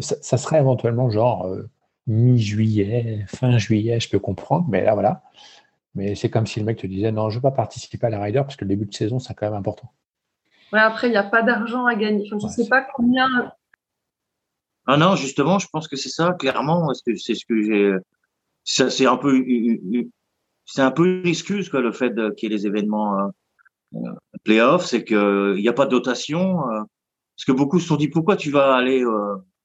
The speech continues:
Speaker 3: à, en Arabie Saoudite à toucher des, un po-, un pognon monstre et puis tu vas pas faire les,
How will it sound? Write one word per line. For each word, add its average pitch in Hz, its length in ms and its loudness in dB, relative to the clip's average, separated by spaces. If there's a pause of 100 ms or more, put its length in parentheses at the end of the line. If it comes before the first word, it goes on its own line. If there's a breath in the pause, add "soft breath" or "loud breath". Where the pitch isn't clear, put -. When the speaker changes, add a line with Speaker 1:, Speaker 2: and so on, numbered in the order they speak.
(120)
Speaker 3:
à, 98 140 -6 (140)
en 101 180 -2
Arabie 107 280 -6
Saoudite 107 540 -2
à 95 100 0
toucher - 320 -4
des, 95 280 0 (1000)
un 82 60 -6
po-, 98 160 -2
un 113 80 2
pognon 113 320 4
monstre 160 440 2
et - 80 -2
puis - 120 -14
tu - 160 -16
vas 101 140 2
pas 107 160 0
faire 110 300 0
les, 104 200 0